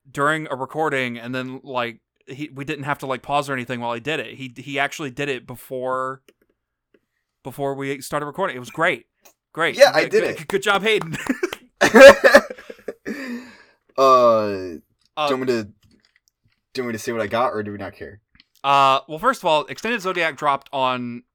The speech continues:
Speaker 1: November twenty-seventh, twenty seventeen, so the Troll Call had already started
Speaker 2: We
Speaker 1: at
Speaker 2: don't
Speaker 1: this
Speaker 2: care.
Speaker 1: point.
Speaker 2: It's
Speaker 1: So,
Speaker 2: okay.
Speaker 1: so, so things were happening. Everybody was excited.
Speaker 2: Mm-hmm.
Speaker 1: Uh, but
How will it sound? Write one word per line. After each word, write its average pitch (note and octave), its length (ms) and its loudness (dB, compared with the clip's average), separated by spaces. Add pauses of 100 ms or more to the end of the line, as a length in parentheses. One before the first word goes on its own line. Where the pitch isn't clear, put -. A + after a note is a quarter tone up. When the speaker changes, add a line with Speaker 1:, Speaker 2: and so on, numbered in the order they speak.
Speaker 1:
November D3 520 -4
twenty-seventh, C#3+ 680 -2
twenty C3 240 -6
seventeen, A#2+ 520 -6
so C3+ 120 -10
the B2 80 -8
Troll D#3+ 220 -4
Call D#3+ 240 -2
had C3+ 100 -4
already B2 220 -4
started A#2 500 -4 (540)
Speaker 2:
We C3+ 60 -14
Speaker 1:
at C3+ 60 -10
Speaker 2:
don't - 0 -
Speaker 1:
this B2+ 140 -6
Speaker 2:
care. - 60 -12
Speaker 1:
point. A#2+ 240 -6
Speaker 2:
It's - 100 -18
Speaker 1:
So, C3+ 160 -4
Speaker 2:
okay. B2 80 -6
Speaker 1:
so, C3 220 -2
so C#3+ 180 -2
things A#3 260 -4
were C4+ 100 6
happening. F3+ 420 4
Everybody G3+ 240 -2
was F3 120 -2
excited. C3+ 440 -2 (760)
Speaker 2:
Mm-hmm. B2+ 80 -8
Speaker 1:
Uh, B2+ 320 2 (480)
but C3 360 -4